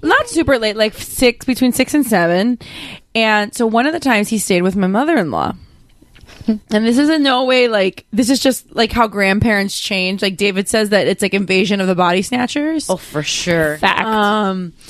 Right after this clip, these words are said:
Speaker 3: You should
Speaker 2: I tell
Speaker 3: see
Speaker 2: my mom
Speaker 3: Je-
Speaker 2: all the time, like, "You are not my mother. Like,
Speaker 3: Jeff's
Speaker 2: you are not
Speaker 3: dad
Speaker 2: the same person."
Speaker 3: Jeff's dad was so, st-, like, Jeff will tell you, was so strict with him as a child.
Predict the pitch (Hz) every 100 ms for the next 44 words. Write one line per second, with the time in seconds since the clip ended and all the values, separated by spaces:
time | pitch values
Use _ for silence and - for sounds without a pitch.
0 | - 151 220 202 226 285 277 269 254 233
1 | 220 226 - 190 190 185 180 175 160 165
2 | 175 170 165 175 185 185 185 175 175 165
3 | 156 147 160 151 143 123 156 170 233 262
4 | 226 185 165 175 220 247 170 156 160 151
5 | 156 139 139 185 185 _ 190 220 220 233
6 | 196 165 190 196 175 - - - 180 190
7 | - - 185 170 190 226 220 190 190 170
8 | 170 - - 175 175 - - 175 - 190
9 | 190 190 175 165 180 165 170 214 220